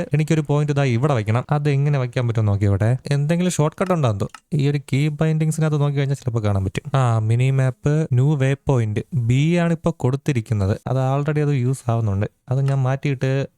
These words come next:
നാല് കൊടുക്കാം. ഇനി ഞാൻ നാല് അടിച്ചു കഴിഞ്ഞാ, ആ, ഞാൻ നിൽക്കുന്ന സ്ഥലത്ത് തന്നെ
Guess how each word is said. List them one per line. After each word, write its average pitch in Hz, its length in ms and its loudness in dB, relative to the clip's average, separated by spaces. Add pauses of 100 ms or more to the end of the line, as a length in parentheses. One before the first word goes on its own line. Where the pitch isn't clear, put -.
(140)
നാല് 123 300 2
കൊടുക്കാം. 101 360 -2
ഇനി 151 200 2
ഞാൻ 175 220 0
നാല് 160 260 0
അടിച്ചു 156 220 -2
കഴിഞ്ഞാ, 156 320 0 (560)
ആ, 120 460 2
ഞാൻ 131 240 0
നിൽക്കുന്ന 156 460 0
സ്ഥലത്ത് 135 400 -2
തന്നെ 135 320 0